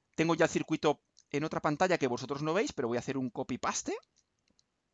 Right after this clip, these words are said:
Imaginaos que yo ahora aquí para hacer las mediciones simplemente añado esto,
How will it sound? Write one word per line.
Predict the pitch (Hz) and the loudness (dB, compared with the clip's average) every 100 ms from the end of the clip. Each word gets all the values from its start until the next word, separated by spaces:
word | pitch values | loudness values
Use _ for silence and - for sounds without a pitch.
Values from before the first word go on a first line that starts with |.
| _ - - - - | _ -20 -20 -8 4
Imaginaos | 208 208 196 226 - | 10 10 10 6 8
que | 202 | 10
yo | 220 | 12
ahora | 254 | 12
aquí | 277 311 | 10 8
para | 196 | 8
hacer | 196 | 8
las | 214 220 | 6 6
mediciones | 240 247 294 339 | 2 0 0 2
simplemente | 247 220 214 220 294 | 2 4 4 6 6
añado | 175 170 220 208 131 | 10 12 12 12 10
esto, | 127 - | 6 2